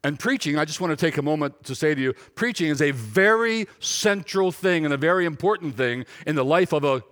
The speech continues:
local church and should be a very important thing in the life of a believer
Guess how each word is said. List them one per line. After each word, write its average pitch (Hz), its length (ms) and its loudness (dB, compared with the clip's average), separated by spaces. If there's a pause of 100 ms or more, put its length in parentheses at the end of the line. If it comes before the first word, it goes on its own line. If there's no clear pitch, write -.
(200)
local 147 380 0
church 190 400 -2 (360)
and 226 300 0
should 240 240 -4
be 190 100 2
a 175 60 2
very 208 560 0
important 151 400 -4
thing 131 240 -2 (160)
in 147 100 -2
the 123 80 -2
life 143 320 0 (100)
of 135 140 2
a 127 180 0 (160)
believer 123 600 0